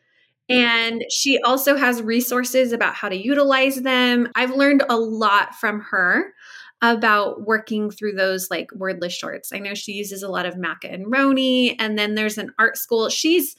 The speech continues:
based in the Bay Area,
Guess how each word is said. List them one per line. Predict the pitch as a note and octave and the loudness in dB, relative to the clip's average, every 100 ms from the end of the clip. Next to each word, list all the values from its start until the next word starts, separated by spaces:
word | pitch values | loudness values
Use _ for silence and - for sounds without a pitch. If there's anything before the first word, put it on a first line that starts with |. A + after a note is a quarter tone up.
| - - _ _ - A#3 | -20 -20 _ _ -2 2
based | A3+ A#3 A#3+ - - | 2 2 -2 -6 -10
in | A3+ G#3+ | -6 -4
the | G3+ | -4
Bay | F#3+ F#3 - | -2 -4 -2
Area, | F#3 F#3 G3 G#3+ A#3+ | -4 -2 0 0 -2